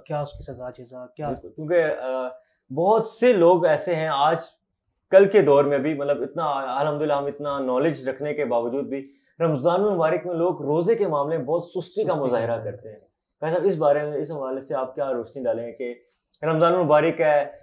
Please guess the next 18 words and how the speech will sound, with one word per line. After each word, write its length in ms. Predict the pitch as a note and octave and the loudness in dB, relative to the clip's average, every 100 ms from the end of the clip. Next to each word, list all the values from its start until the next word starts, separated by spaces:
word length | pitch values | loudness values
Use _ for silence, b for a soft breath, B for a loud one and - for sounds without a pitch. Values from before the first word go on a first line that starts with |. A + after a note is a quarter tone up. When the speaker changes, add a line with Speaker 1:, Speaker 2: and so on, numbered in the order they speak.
| - - | -16 2
Speaker 2:
और, 280 | C#3+ D3 D3 | 6 6 6
अ, 1500 | C#3+ C#3 A#2+ - _ _ - A2+ C3+ C#3 C#3 C#3 C#3 C3+ B2+ | 4 2 -2 -10 _ _ -10 -4 0 0 0 -2 -2 -2 -2
हमें 220 | D#3+ F#3+ | 0 2
जितना 360 | E3 G3 A3 G#3+ | 2 2 2 2
ज़ोक 340 | C3+ F3+ A#3 | 6 6 6
शौक 220 | - A3 - | 6 4 4
से 200 | G3+ D3 | 0 2
ज़्यादा 220 | D#3+ G3 | 2 2
बढ़ 200 | D3+ G#3 | 2 2
चढ़ 140 | A#3 | 0
कर 180 | A3 G3 | 0 0
इबादत 360 | C#3+ C3+ D#3 - | 2 2 0 -4
करनी 160 | D3+ D3 | -6 -4
चाहिए, 360 | D#3+ D3 D3+ D3 C3+ | -4 -4 -6 -8 -8
Speaker 1:
बेशक। 220 | D#3 B2+ | -6 -2
Speaker 2:
उतना 100 | F3+ | -2
हम, 240 | D#3+ E3 D3+ | -2 -4 -2
मतलब, 280 | D3 C3 | -4 -6